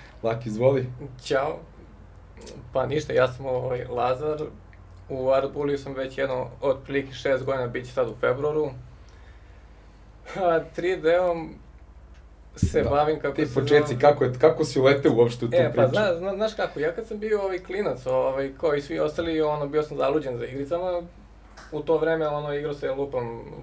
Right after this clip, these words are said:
Speaker 2: e, World of War-, to jest ne, Warcraft, Counter, Max Payne i tako te, te igrice. Naravno, ono, igronice i sve to, kako se zove,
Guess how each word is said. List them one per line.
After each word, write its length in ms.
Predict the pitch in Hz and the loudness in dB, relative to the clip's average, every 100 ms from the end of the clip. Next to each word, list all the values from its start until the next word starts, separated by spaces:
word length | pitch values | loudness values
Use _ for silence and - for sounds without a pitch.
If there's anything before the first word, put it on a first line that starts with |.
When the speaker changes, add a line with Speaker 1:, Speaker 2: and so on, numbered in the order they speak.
| - - - | -16 -16 -6
Speaker 2:
e, 20 | |
World 360 | 139 127 139 139 | -4 -2 -2 -2
of 60 | |
War-, 180 | 139 143 143 - | -2 -2 -4 -8
to 80 | - | -4
jest 160 | 151 160 | -4 -2
ne, 180 | 135 123 | -2 0
Warcraft, 600 | 139 - 147 143 127 - | -2 -2 0 0 0 -2
Counter, 600 | 131 135 127 143 135 135 | 0 0 -2 -2 -2 -2
Max 260 | 139 139 135 - | -4 -4 -4 -4
Payne 300 | 143 139 131 | -2 -2 -4
i 20 | |
tako 280 | 127 131 127 | -2 -4 -4
te, 320 | 123 135 120 - | -6 -2 -2 -2
te 120 | 127 | -6
igrice. 360 | 113 139 - 170 - - - - - - - - - | -6 -10 -10 -10 -10 -18 -20 -20 -20 -20 -20 -20 -12
Naravno, 340 | 190 175 175 156 | 2 4 4 0
ono, 200 | 143 147 | 0 -2
igronice 580 | 139 151 151 151 143 | -2 0 -2 -2 -4
i 60 | 135 | -6
sve 240 | 135 143 | -4 -4
to, 100 | 135 | -4
kako 300 | 117 123 127 | -6 -6 -10
se 140 | 131 123 | -14 -4
zove, 600 | 123 117 117 120 120 | 0 0 2 0 0